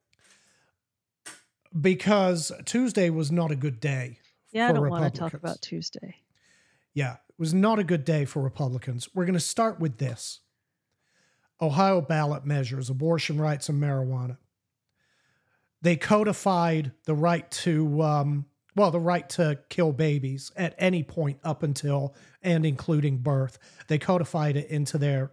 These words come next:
Speaker 1: constitution in Ohio, Danielle. And they're not the only state to have done this. In fact, it was on the ballot in two other states last
Speaker 2: Is there
Speaker 1: night.
Speaker 2: no limit?
Speaker 1: And it passed. Yeah, no limit.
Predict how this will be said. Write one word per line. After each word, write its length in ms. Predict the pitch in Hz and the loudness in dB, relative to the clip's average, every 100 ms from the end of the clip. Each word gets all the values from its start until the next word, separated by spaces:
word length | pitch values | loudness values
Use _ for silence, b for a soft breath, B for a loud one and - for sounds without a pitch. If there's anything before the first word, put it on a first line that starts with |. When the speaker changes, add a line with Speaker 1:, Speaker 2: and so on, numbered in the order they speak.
| - | -6
Speaker 1:
constitution 840 | 165 143 - 135 - 147 131 143 | -4 -2 -4 -6 -2 -2 -2 -4
in 140 | 147 147 | -2 -2
Ohio, 440 | 135 131 139 139 | 0 0 0 -2
Danielle. 440 | 135 139 139 139 135 B B | -2 -2 -2 -2 -6 B B
And 120 | 233 247 | 0 2
they're 100 | 269 | 4
not 240 | 285 220 | 2 2
the 140 | 196 | 2
only 260 | 170 170 151 | 2 2 0
state 420 | 135 - 156 147 | -2 0 -2 -2
to 140 | - 147 | -2 -2
have 120 | 131 | 0
done 240 | 147 143 147 | 0 0 2
this. 200 | 170 170 | 0 -2
In 80 | 156 | 0
fact, 240 | 208 175 | 0 0
it 40 | |
was 140 | 160 156 | -4 -4
on 140 | 170 | -2
the 60 | 143 | -2
ballot 380 | 175 170 170 151 | 0 2 0 -2
in 100 | 143 | -4
two 240 | - 170 | 0 0
other 200 | 160 160 | 0 -2
states 400 | - 175 160 - | -2 -2 -2 -2
last 120 | 165 | 0
Speaker 2:
Is 140 | 226 - | 2 4
there 120 | 311 | 2
Speaker 1:
night. 60 | 277 | 4
Speaker 2:
no 140 | 269 | 2
limit? 400 | 202 185 285 311 | 2 0 0 -2
Speaker 1:
And 100 | 175 165 | -2 -2
it 100 | 147 | 0
passed. 280 | 170 160 156 | 0 0 -2
Yeah, 160 | 143 | -2
no 160 | 131 147 | 0 0
limit. 300 | 143 135 | 0 -4